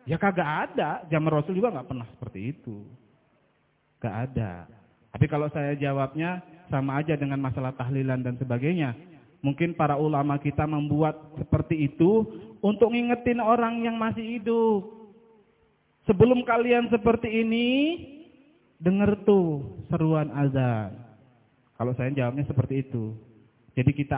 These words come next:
ambil baiknya aja. Jangan kita ambil buruknya. "Wah, itu kan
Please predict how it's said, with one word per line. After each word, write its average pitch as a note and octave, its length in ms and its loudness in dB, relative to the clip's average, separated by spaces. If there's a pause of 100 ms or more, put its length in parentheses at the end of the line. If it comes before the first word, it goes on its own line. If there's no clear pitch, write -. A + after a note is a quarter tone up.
ambil D#3 480 -2 (640)
baiknya D3 600 0
aja. B2 400 -2 (600)
Jangan C#3 240 2
kita C#3 320 0
ambil C3+ 400 0 (240)
buruknya. D3+ 560 2
"Wah, F#3 160 0
itu A3 160 -2
kan A3+ 160 2